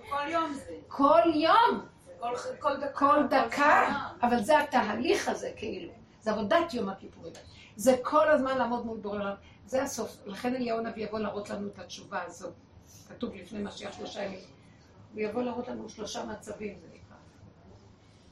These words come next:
Speaker 2: תשובה של סור מרע ועשה טוב, תשובה של טוב, לקחת אותה ולהפוך להיות עוד פעם, אני כלומניק אחד גדול שמדומיין שהוא טוב, אבל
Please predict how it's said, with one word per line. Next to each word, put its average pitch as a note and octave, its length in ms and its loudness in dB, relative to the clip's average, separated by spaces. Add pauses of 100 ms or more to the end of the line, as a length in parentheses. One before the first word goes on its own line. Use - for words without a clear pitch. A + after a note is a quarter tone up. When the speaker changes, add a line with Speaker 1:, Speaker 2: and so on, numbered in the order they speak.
(120)
Speaker 2:
תשובה A3+ 320 -2
של F#3 220 -6
סור - 320 -8
מרע F#3+ 300 -6
ועשה - 460 -8
טוב, A#3 320 -2 (580)
תשובה A3 320 2
של F#3+ 220 -4 (120)
טוב, G#4 520 4 (2000)
לקחת C4 420 -4
אותה A#3 280 -4
ולהפוך G3 440 -8
להיות G3 240 -6
עוד G#3 220 -8
פעם, F3 180 -12
אני E3+ 220 -14 (180)
כלומניק G3+ 400 -6
אחד G3+ 240 -12
גדול F#3+ 240 -12
שמדומיין F3+ 600 -10
שהוא E3 260 -12
טוב, - 180 -14
אבל E3+ 220 -12